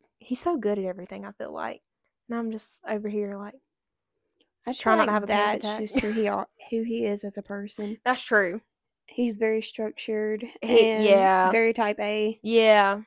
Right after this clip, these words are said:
Speaker 1: It's such a trend right now for people to get married, and they've been with the person, like, a year, year and a half, and they're like, "Oh, we love each other, we're gonna get married." Like,
Speaker 2: Yeah.
Speaker 1: it's cute or whatever.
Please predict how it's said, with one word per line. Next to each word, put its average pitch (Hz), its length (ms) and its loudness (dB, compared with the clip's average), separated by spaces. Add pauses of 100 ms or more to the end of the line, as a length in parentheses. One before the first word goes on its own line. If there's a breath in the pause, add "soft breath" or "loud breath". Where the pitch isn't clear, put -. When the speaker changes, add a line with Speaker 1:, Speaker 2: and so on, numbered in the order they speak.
Speaker 1:
It's 247 200 6
such 254 320 6
a 233 80 2
trend 220 360 -2
right 196 160 2
now 202 180 0
for - 100 -20
people 220 240 -2
to 214 60 0
get 202 180 -2
married, 202 480 -2
and 196 220 -4
they've 202 160 0
been 202 140 0
with 196 120 -4
the 196 60 -10
person, 208 320 -4
like, 202 140 -8
a 208 40 -12
year, 202 240 -4
year 202 200 -6
and 202 80 -8
a - 20 -6
half, 214 260 -6
and 233 80 -14
they're 233 140 -8
like, 240 160 -8
"Oh, 302 160 -2
we 277 80 -4
love 277 220 -4
each 277 100 -14
other, 254 220 -6
we're 254 60 -8
gonna 254 120 -8
get 247 180 -8
married." 247 520 -6
Like, 208 180 -4
Speaker 2:
Yeah. 202 60 -2
Speaker 1:
it's 208 160 -10
cute 240 440 -6
or 233 120 -2
whatever. 226 440 -2